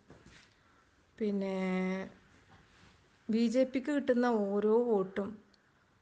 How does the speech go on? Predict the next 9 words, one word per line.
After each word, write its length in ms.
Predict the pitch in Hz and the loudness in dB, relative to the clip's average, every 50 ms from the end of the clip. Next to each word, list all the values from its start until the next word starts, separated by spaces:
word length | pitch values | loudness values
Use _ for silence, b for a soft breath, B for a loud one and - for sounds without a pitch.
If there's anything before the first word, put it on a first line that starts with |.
| _ _ _ _ _ _ _ _ _ - | _ _ _ _ _ _ _ _ _ -10
അത് 160 | 226 226 254 | -2 0 2
നമ്മുടെ 520 | 254 247 233 220 214 214 214 214 208 220 226 208 - 208 | 4 4 4 4 4 4 4 4 2 2 0 0 -2 -4
രാഷ്ട്രീയമായിട്ടുള്ള, 1120 | 196 196 196 208 - - - - 220 220 233 233 226 226 214 202 196 196 196 202 190 180 175 - 185 | -4 -4 -4 -4 -6 -6 -4 -2 0 2 2 2 2 2 0 0 -2 -4 -6 -6 -4 -4 -4 -4 -4
രാഷ്ട്രീയപരമായിട്ടുള്ള 760 | 185 190 190 - 220 214 220 214 214 208 208 214 220 240 233 | -4 -4 -6 -6 -4 -4 -2 -2 0 0 -2 0 0 -2 -2
അറിവില്ലായ്മ 600 | 208 196 190 196 202 202 202 208 208 214 220 226 226 | 0 -2 -2 -2 0 0 0 0 0 0 0 0 0
മുതലെടുത്തുകൊണ്ട് 640 | 214 190 185 185 185 180 185 - 196 190 190 190 | 0 0 0 0 -2 -2 -4 -4 -4 -4 -4 -4
കിട്ടുന്നതാണ്. 500 | 190 196 190 190 185 185 180 175 180 185 185 - b b b b b b b b b b - | -6 -6 -8 -8 -8 -8 -8 -8 -10 -12 -16 -20 b b b b b b b b b b -6
അല്ലെങ്കിൽ 260 | 208 196 214 220 220 - | -2 0 0 -2 -2 -2
കള്ളങ്ങൾ 480 | 240 208 196 202 202 214 220 226 233 | -2 0 2 2 2 2 4 4 4